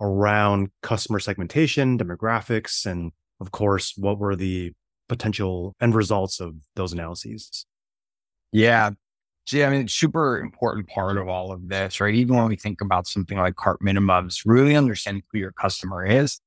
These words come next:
Speaker 2: allows you to make a better decision as to how do you even set something like a cart minimum. And
Speaker 1: Mm-hmm.
Speaker 2: so you can think about that as, you know, are you a super high-end customer like the Apples of the world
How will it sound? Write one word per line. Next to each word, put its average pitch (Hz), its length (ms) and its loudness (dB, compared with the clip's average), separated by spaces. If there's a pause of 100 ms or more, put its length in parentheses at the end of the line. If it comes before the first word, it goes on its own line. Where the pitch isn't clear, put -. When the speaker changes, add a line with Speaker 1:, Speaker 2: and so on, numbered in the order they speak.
(260)
Speaker 2:
allows 131 240 6
you 170 60 2
to 160 60 0
make 135 160 0
a 113 40 -4
better 98 340 -2
decision 107 720 0 (360)
as 104 320 -2
to 90 420 2
how 110 220 2
do 123 80 2
you 123 80 2
even 107 180 -8
set - 280 -8
something - 280 -14
like - 160 -8
a - 60 -8
cart - 240 -6
minimum. - 420 -8 (200)
And 107 120 6
Speaker 1:
Mm-hmm. 101 180 2
Speaker 2:
so 104 420 4 (580)
you 113 120 2
can 110 160 2
think 156 200 2
about 110 300 2
that 95 340 2
as, 92 600 -8
you 104 120 -4
know, 92 220 -4
are 110 160 6
you 113 320 4
a 104 100 0
super - 460 -2
high-end 104 580 2
customer 101 540 -2
like 98 200 -4
the - 120 -12
Apples 98 460 -2
of 98 120 2
the 95 80 -8
world 95 500 0